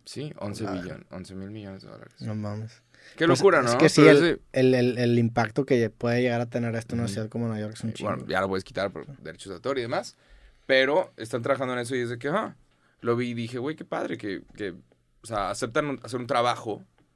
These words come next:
Speaker 1: los gringos y, y han tenido gobernadores y alcaldes y presidentes republicanos, demócratas, republicanos, demócratas, y el proyecto sigue". O sea, el proyecto es tan bueno y todos están de acuerdo con eso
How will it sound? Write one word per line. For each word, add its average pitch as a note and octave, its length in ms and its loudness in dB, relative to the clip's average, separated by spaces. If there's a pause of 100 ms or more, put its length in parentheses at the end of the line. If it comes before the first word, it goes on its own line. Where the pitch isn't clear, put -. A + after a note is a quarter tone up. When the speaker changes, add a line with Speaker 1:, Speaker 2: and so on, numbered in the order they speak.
(140)
Speaker 1:
los G2+ 180 -12
gringos A#2+ 560 -6 (420)
y, A2 180 -18 (120)
y A#2 140 -2
han A#2 180 -2
tenido A#2+ 380 -4 (560)
gobernadores G2+ 880 -4
y G#2 40 -8
alcaldes F#2+ 440 -6
y G2 60 -12
presidentes F2+ 580 -14
republicanos, G2 480 -10
demócratas, G#2+ 420 -12
republicanos, G2 400 -14
demócratas, G#2+ 480 -14 (440)
y G#2+ 80 -6
el G2+ 80 -10
proyecto F#2+ 400 -8
sigue". D#3+ 320 -12 (180)
O - 20 -20
sea, A2+ 100 -14
el F#2+ 60 -14
proyecto G2 280 -10
es - 60 -20
tan C3+ 200 -2
bueno C3 340 -4 (280)
y - 80 -18
todos A2+ 200 -2
están A#2+ 180 -8
de B2 60 -8
acuerdo A#2 200 -6
con A#2+ 180 -8
eso B2 240 -12